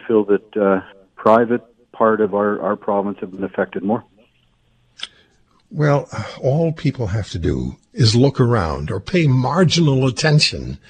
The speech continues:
Speaker 2: and they will know that this particular covid, uh, pandemic is causing huge difficulty,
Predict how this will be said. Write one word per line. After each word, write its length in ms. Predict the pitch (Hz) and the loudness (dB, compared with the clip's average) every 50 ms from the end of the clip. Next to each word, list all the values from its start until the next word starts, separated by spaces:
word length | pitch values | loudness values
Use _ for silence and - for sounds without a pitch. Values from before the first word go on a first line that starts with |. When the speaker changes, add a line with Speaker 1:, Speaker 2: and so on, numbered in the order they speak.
| - - - - - - - - - | -20 -20 -20 -20 -20 -20 -20 -12 -6
Speaker 2:
and 100 | - 110 | -2 2
they 80 | 147 170 | 2 4
will 180 | 160 151 139 | 6 6 6
know 260 | 139 135 151 175 185 160 | 6 6 4 2 2 2
that 160 | 123 120 120 | 0 -2 -4
this 120 | 135 123 - | -4 -4 -4
particular 640 | - 135 117 - 139 - - 123 95 92 87 80 | -2 -2 -2 0 -2 -2 0 0 0 0 -2 -4
covid, 580 | - - - 165 165 127 107 85 69 69 69 85 | -2 2 4 4 4 4 2 -2 -2 -4 -4 -4
uh, 260 | 73 67 71 73 76 - | -4 -2 -4 -4 -6 -4
pandemic 600 | - 101 85 80 80 98 92 78 - - - - - - - - - - - - - - - | -4 -2 -2 0 0 0 0 -2 -4 -8 -14 -20 -20 -20 -20 -20 -20 -20 -20 -20 -14 -4 0
is 160 | 120 120 - | 0 0 2
causing 600 | - 170 156 160 151 - 160 160 156 151 147 175 - - | 4 6 6 6 6 6 4 4 4 4 2 0 -4 -10
huge 420 | - - 214 226 233 190 131 - | -4 2 4 4 6 4 4 2
difficulty, 640 | - 90 - - - - 67 64 - 92 85 85 | 0 -2 -4 -4 -6 -6 -6 -6 -4 -4 -4 -4